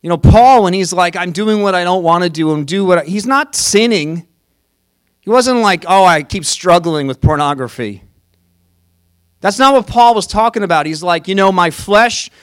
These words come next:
just wants to do what it wants to do. It just wants to be its own." It's not sin, but it is sin.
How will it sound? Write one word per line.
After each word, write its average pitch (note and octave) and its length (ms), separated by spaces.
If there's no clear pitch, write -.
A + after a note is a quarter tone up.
just G3+ 320
wants E3+ 320
to G#3 80
do F#3+ 240
what G#3 160
it G#3+ 120
wants G#3 300
to G#3+ 100
do. B3 240
It C#3+ 100
just F3 260
wants E3+ 400
to F#3+ 140
be G3 300
its F#3+ 160
own." F#3 420
It's E3 160
not A#3+ 200
sin, C3 640
but G#3+ 160
it B3+ 100
is D4+ 220
sin. F#3+ 520